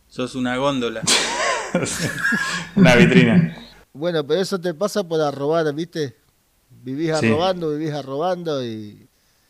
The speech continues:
Speaker 3: y bueno, ahí te, ahora aguantátela.
Speaker 2: Esa era la clave del éxito.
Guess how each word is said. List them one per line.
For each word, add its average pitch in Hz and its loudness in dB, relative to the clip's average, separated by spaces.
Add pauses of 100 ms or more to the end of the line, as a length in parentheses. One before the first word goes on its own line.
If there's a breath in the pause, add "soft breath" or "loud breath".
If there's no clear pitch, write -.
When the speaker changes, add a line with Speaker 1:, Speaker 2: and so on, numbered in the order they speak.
(260)
Speaker 3:
y 101 -18
bueno, 123 -8
ahí 135 -6
te, 143 -6
ahora 151 2
aguantátela. 165 0 (420)
Speaker 2:
Esa 120 -2
era 120 2
la 110 4
clave 110 4
del 107 0
éxito. 107 -6